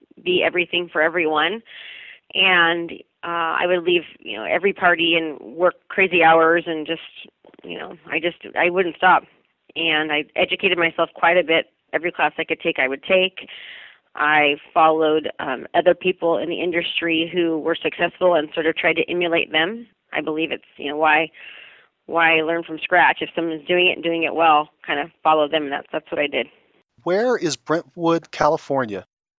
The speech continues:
Speaker 1: We're about one hour from San Francisco east, so we are near the Delta. There's a Northern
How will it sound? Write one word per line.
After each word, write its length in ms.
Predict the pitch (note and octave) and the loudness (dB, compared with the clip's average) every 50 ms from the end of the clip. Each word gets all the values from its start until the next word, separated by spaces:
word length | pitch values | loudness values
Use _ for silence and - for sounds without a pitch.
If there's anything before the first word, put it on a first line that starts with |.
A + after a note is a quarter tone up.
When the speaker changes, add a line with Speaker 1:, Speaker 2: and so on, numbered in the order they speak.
| _ - | _ 0
Speaker 1:
We're 160 | G#3+ A3+ A#3+ | 2 4 4
about 280 | A#3+ B3 A3+ - - | 6 4 4 4 4
one 300 | F#3 F#3 G3 F#3+ F#3+ G3 - | 4 4 4 4 4 2 0
hour 460 | - E3 E3 E3 E3+ F3 F3 F#3 F#3 - - | 0 2 2 4 4 4 4 2 0 0 -2
from 240 | F#3+ E3+ E3 E3+ D#3+ - | -2 -2 -2 -2 -2 -2
San 120 | E3+ E3 | -4 -2
Francisco 500 | - F3+ - - F3 - - G#3+ B3+ D4+ - _ _ _ _ - | -4 -6 -6 -8 -8 -6 -4 -4 -4 -4 -8 _ _ _ _ -10
east, 440 | F#3+ F#3+ A3 - - - - - - - - - - | -10 -10 -10 -10 -14 -18 -20 -20 -20 -20 -14 -6 -2
so 240 | F#3 E3+ D#3+ D#3+ D#3 | 0 2 2 2 0
we 260 | D3+ F3+ F3+ F#3 - - | -2 -4 -6 -6 -6 -8
are 200 | E3+ E3+ E3+ E3 | -6 -4 -4 -4
near 480 | E3 E3+ E3+ E3+ E3+ E3+ E3 E3 E3 | -4 -2 -2 0 0 0 0 -2 -2
the 100 | D3+ D#3 D#3 | -2 -2 -2
Delta. 380 | D#3 D#3 D#3+ - G#3+ A3+ C4 - _ _ _ _ _ _ _ - | -2 -2 -2 -2 -4 -4 -6 -6 _ _ _ _ _ _ _ -2
There's 160 | F#3+ G3 G3 F#3+ | 0 2 2 2
a 80 | F3+ | 0
Northern 380 | F3 F3 F3+ G#3+ A3 A3+ A3 | 0 0 0 0 2 0 0